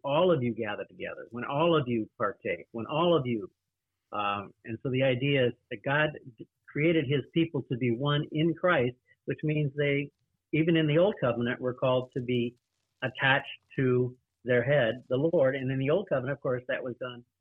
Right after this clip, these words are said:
in tabernacle, in the time we're talking about, in the tabernacle and then in the temple. And I, I guess if you wanna drill it down into some, into law, uh, the, this text in Leviticus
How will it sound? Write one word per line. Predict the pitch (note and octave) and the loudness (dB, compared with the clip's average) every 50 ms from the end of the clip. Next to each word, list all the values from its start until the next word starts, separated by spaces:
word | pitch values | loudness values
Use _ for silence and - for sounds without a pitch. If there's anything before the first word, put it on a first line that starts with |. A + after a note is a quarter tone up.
| _ _ _ _ _ _ - | _ _ _ _ _ _ -8
in | B2+ A#2 - | -8 -8 -4
tabernacle, | - D3 C#3 D3 D3 B2+ B2+ C3 C3 B2 - C#3 B2+ B2 C3 - - | 0 0 0 2 2 0 0 0 -2 -2 0 0 0 0 0 -2 -6
in | A#2+ | -8
the | A#2 A2+ | -8 -4
time | - D3 C3 A#2+ A#2+ | -2 -2 0 0 0
we're | B2+ C3+ | -2 -4
talking | - B2+ A2+ A2 - - A2+ | -2 -2 -2 -2 -4 -6 -8
about, | G#2+ A2+ A2+ A2+ | -6 -4 -4 -4
in | A#2 A2+ | -4 -6
the | A2 - - | -8 -4 -2
tabernacle | C#3 C3+ C3+ C3 B2 A#2+ A#2 A#2 - - A#2+ A#2 | 0 0 0 0 -2 -2 -2 -4 -4 -4 -4 -2
and | A2+ A2 | -2 -2
then | A2+ A2+ G#2+ | -4 -4 -6
in | G#2+ G#2 G2+ | -8 -12 -14
the | G#2+ - - - | -20 -14 -4 -2
temple. | F#3+ G3 F3+ - A2 G2+ G#2+ - _ _ _ _ _ _ _ _ _ _ _ _ - | -2 -2 0 -2 -2 -2 -2 -4 _ _ _ _ _ _ _ _ _ _ _ _ -6
And | C3 C3 C3 | -2 -2 -2
I, | C3 - - C3 | -2 -2 -4 -4
I | A#2+ | -2
guess | C3 C#3 - | -2 -2 -2
if | - C#3+ | -2 -2
you | C3 C#3 | 0 0
wanna | C#3+ C3+ B2+ A#2 | 2 2 0 0
drill | - D3+ D3+ C#3+ | 2 2 2 4
it | C3+ A2 | 2 2
down | C3+ C3+ C3+ C3 | 2 2 2 2
into | B2 A2+ A2+ G#2 - - | 0 0 -2 -4 -4 -2
some, | - A#2+ A#2+ A2+ _ _ _ _ _ _ _ - | -2 -2 -2 -2 _ _ _ _ _ _ _ -6
into | C#3+ B2 B2 - A#2 | -4 -4 -2 -2 -2
law, | G2+ A2 C#3 D#3+ F#3 F3+ B2+ A#2 A#2+ A#2+ A#2 _ _ _ _ _ _ _ - - | 0 2 4 4 6 6 4 4 2 0 -2 _ _ _ _ _ _ _ -6 -2
uh, | B2 A2+ A2+ A2+ A2 - _ _ B2+ A#2 | 0 0 0 0 -2 -6 _ _ -8 -4
the, | B2 C3+ C#3+ - - C#3 | -2 -2 -2 -4 -4 -4
this | B2+ B2+ A#2 - _ - | -2 -2 -2 -4 _ 0
text | D3+ D#3 C3+ - - - C#3+ | 0 2 0 0 -4 -6 -4
in | C3 B2 A#2+ A#2+ A#2+ - - | -2 0 0 -2 -2 -4 -4
Leviticus | B2+ A#2+ A#2 C#3 C3 B2+ C#3+ A#2+ | -4 -2 0 0 0 0 -2 -4